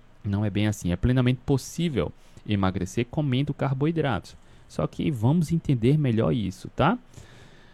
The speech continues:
O desafio de hoje é sobre isso. Existem pessoas que vão precisar evitar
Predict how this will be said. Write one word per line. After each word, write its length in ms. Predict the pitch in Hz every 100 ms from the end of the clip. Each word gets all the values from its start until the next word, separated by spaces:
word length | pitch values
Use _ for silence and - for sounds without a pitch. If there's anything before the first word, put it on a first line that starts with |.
| - -
O 100 | 101
desafio 280 | 120 156 190
de 100 | 180
hoje 140 | 226
é 20 | 208
sobre 320 | - 190 190
isso. 440 | - - - - - - - - - - - -
Existem 380 | 127 247 254 220
pessoas 760 | 117 - 131 131 78 - - - - -
que 160 | - 131
vão 200 | 123 196
precisar 480 | - - 98 98 117
evitar 600 | 131 143 - 104 147